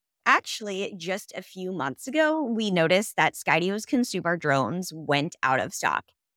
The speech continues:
It's been a few months and they're still out of stock. I actually reached out to Skydio and I said, "Hey, what's up?" And they gave a pretty vague P R answer, basically to the effect of, "We'll keep you updated." So it seems like there is not just a clear,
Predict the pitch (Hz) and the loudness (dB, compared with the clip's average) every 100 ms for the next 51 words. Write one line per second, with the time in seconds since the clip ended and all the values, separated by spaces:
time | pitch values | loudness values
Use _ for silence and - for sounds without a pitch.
0 | - 180 - 175 247 320 254 190 196 - | -10 -6 0 0 2 2 4 4 2 -4
1 | - 170 165 170 - 165 165 - - - | -2 2 2 0 -4 -4 -4 -4 -8 -4
2 | 139 - - - - - 196 - - - | -2 -2 -4 -4 -4 -4 -8 -6 -4 -6
3 | - 294 - - 185 202 - 247 190 196 | -6 -10 -12 0 4 4 2 -4 -4 -6
4 | - 175 - 190 - 147 139 180 285 214 | 0 0 0 -4 2 2 2 -2 -2 0
5 | 196 214 190 262 403 302 220 214 226 - | -2 0 0 0 0 2 2 4 2 4
6 | 208 208 208 214 233 214 220 208 165 170 | 0 0 -2 -2 -2 -4 -6 -4 0 2
7 | 165 165 175 - 180 160 147 135 135 170 | 2 0 -4 -8 -2 0 0 0 -2 -4
8 | 202 175 175 175 - - - _ 247 233 | -4 0 2 0 -4 -16 -20 _ 0 0
9 | 226 220 202 185 185 175 165 - 165 156 | -2 -2 -2 -4 -4 0 0 2 2 2
10 | 160 190 311 311 349 294 294 - 185 - | 0 -4 -6 -2 -2 0 0 2 0 0
11 | 135 120 78 117 240 262 - 240 220 214 | -6 -4 -4 -4 -4 -4 2 4 4 0
12 | - 285 285 302 240 240 202 190 - 220 | -2 -4 -2 -2 0 4 4 2 -4 -2
13 | 208 208 185 196 226 247 214 220 233 - | 0 0 0 0 4 4 4 -2 -4 -6
14 | - - 220 196 190 190 185 | -8 -8 -4 0 2 2 0